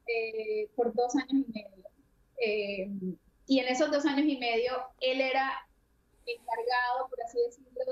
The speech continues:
de, de la cuenta de Shakira. Y lo chistoso es que todo el mundo lo conocía, <laughs> pero yo nunca lo conocí.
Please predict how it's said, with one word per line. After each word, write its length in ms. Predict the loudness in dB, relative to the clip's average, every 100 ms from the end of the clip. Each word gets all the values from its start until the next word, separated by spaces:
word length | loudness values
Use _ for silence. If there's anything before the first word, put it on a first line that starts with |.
| 0
de, 260 | 0 -2 -6 _
de 120 | 0
la 160 | 0 -2
cuenta 300 | -8 -2 0
de 200 | 0 -6
Shakira. 400 | -6 -2 -2 -4 _ _ _ _ -20 _ _ _ _ 2
Y 80 | 2
lo 140 | 4
chistoso 540 | 0 2 0 2 2 2
es 120 | 0 0
que 120 | -2 -4 _ _
todo 280 | 2 4 0
el 60 | 0
mundo 300 | 2 2 2
lo 120 | 0 -4
conocía, 640 | -8 -6 -2 0 0 -2 -8 -6 0
<laughs> 580 | 0 0 2 2 2
pero 220 | 0 2 4
yo 160 | 2
nunca 340 | 4 2 2 0
lo 140 | 0
conocí. 500 | -2 -4 -4 -4 -6